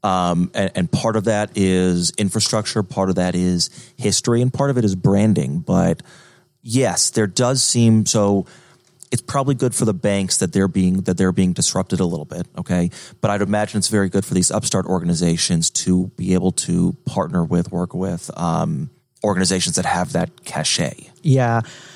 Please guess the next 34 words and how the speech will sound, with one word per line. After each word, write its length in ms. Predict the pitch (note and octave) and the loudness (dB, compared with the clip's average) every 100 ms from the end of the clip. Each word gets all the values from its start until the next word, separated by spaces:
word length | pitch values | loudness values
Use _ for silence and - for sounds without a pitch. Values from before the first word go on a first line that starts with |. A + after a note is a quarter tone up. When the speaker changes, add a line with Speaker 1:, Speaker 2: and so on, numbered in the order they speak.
| - - | -20 -8
Speaker 2:
And, 180 | D#3+ D3+ | -2 2
you 80 | E3 | 4
know, 140 | D#3+ | 4
traditional, 580 | C#3+ D#3+ G3 - F#3+ D#3 | 2 0 0 2 0 0
you 80 | D#3+ | 2
know, 120 | C3+ | 2
when 120 | C3+ | 4
you 120 | D#3+ D#3 | 4 4
go 120 | F#3 | 4
to 140 | F#3+ | 2
a 60 | C3 | 0
bank, 500 | A2+ C3 A2+ G#2 - - | 0 0 0 -4 -8 -2
right, 180 | A2 A2+ | -2 0
typically 540 | B2 C#3 C3+ B2+ B2 B2 | -2 0 0 0 0 0
you 180 | B2 | -2
go 280 | B2 B2 B2+ | 0 2 0
there 280 | A#2+ A#2 A2+ | 2 2 0
for, 480 | A2+ A2 G#2+ G#2 A2 - | -2 -2 0 -2 -6 -12
um, 340 | G#2 G2 G2 G#2 B2+ | -8 -6 -8 -10 -2
really 260 | C3 C#3+ | 0 2
a 20 | |
couple 260 | A#2+ A#2+ A#2+ | 0 0 0
of 120 | G#2+ | 0
different 320 | B2 A2+ G#2 | 0 -2 0
reasons. 420 | A2+ A2 G2+ F#2+ - | 0 0 0 -6 -2
One 380 | A#2 C3+ A2+ G#2+ | 2 2 2 0
is 300 | B2 A2 A2+ | -2 -2 2
you 140 | A#2 | 2
go 200 | A2+ A#2 | 2 2
there 180 | A2+ A2 | 2 0
to 120 | G#2+ | 0
park 240 | A#2 A2+ | -2 -2
your 100 | D#3 | 0
money 260 | D3 F#2+ G#2+ | 2 0 -2